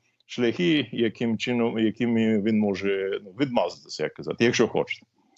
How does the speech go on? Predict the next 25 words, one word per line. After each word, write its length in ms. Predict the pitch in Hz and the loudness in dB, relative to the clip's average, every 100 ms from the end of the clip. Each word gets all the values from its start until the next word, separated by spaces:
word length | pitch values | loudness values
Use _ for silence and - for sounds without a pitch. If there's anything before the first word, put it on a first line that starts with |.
| _ _ - | _ _ -4
А 120 | - | -2
тому 340 | - 135 165 156 | 2 2 4 4
і 100 | 143 | 4
розрахувати 600 | 131 139 135 143 151 139 | 4 2 2 2 2 2
на 120 | 135 | 2
його 220 | 123 131 | 4 2
там, 340 | 131 120 120 | 2 0 2
е, 320 | 117 113 110 104 | 2 2 0 -2
щирість, 640 | - 160 165 151 127 - | 0 4 4 4 0 0
на 100 | 110 | 0
його, 1040 | 104 107 110 110 107 107 98 101 98 95 90 _ _ _ - | 2 2 2 4 2 2 2 2 2 -2 -6 _ _ _ -8
е, 80 | 101 | -4
честь, 540 | - 156 160 143 - | 0 2 4 2 -2
е, 240 | 117 110 104 | 0 2 2
там, 280 | 98 98 98 | 0 -2 -2
е, 320 | 92 92 92 | -2 -2 -4
на 120 | 95 95 | -4 -4
його 520 | 95 98 95 90 90 | -2 0 0 0 0
ді-, 180 | 135 - | 0 4
е, 340 | 107 101 92 - _ _ - | 4 4 0 -4 _ _ -4
гідність, 560 | 127 156 151 131 - - | 2 4 4 0 -2 0
е, 480 | 113 113 107 110 101 92 _ _ _ _ _ - | 2 2 2 0 -4 -8 _ _ _ _ _ -8
це 380 | 110 101 95 | -4 -2 -2
б-, 200 | 98 98 | -4 -6
безсмислено, 600 | 113 123 - 104 - - | -4 -2 0 -2 -4 -10